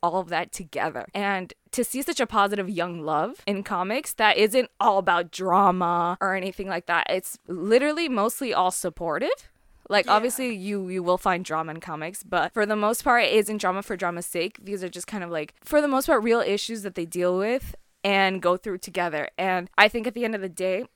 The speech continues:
Speaker 1: they're so <laughs> strong and supportive of each other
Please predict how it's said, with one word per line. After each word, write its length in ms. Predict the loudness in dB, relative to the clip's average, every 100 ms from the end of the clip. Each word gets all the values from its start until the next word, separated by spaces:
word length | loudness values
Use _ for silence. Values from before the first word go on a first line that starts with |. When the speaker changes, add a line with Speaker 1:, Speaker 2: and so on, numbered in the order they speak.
| -4
Speaker 1:
they're 180 | 0 0
so 220 | 2 2
<laughs> 160 | 2
strong 500 | -4 -6 2 4 4 0
and 120 | -4
supportive 460 | -8 -4 -2 -2
of 100 | -6
each 240 | -10 -14 -10
other 340 | -8 -6 -6